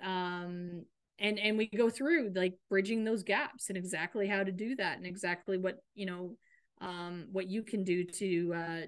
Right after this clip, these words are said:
to create a strategy that works with your business, that works with your current marketing, that just makes everything more efficient, right? So you're just amping up the, the, the effort that you're already putting in. You're not adding more,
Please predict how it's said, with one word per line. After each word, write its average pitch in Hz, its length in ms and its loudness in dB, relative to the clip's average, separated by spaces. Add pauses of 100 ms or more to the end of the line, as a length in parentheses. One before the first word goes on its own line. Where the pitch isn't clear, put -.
(120)
to 202 140 -6
create 190 500 2
a 180 80 -6
strategy 202 720 -2
that 185 160 -2
works 196 240 -4
with 180 140 -2
your 180 100 0
business, 220 600 -2 (1000)
that 202 220 2
works 208 240 0
with 190 220 2
your 185 100 2
current 330 340 4
marketing, 202 520 -2 (580)
that 208 200 2
just 247 200 -2
makes 226 240 0
everything 208 540 2
more 180 180 -2
efficient, - 640 -8 (640)
right? 185 240 0
So - 120 -2
you're 202 120 6
just 220 200 -2 (120)
amping 220 400 2
up 208 200 0 (200)
the, 202 180 4 (180)
the, 185 360 2 (120)
the 185 120 4
effort 180 340 -2
that 165 80 -2
you're 180 160 -4
already 180 240 2
putting 175 280 -2
in. 165 260 -4
You're 165 100 -8
not 170 260 -4
adding 160 440 -6
more, 156 300 -18